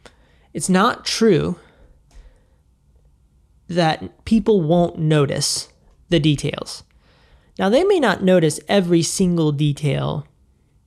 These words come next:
cognitively, if that's the right word. They may not watch a movie and go, "Ah, what wonderful sound design," or, or, or,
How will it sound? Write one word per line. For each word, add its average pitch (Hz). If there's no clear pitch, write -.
cognitively, 165
if 160
that's 139
the 139
right 143
word. 139
They 302
may 262
not 180
watch 190
a 165
movie 165
and 143
go, 135
"Ah, 254
what 240
wonderful 208
sound 165
design," 127
or, 143
or, 147
or, 147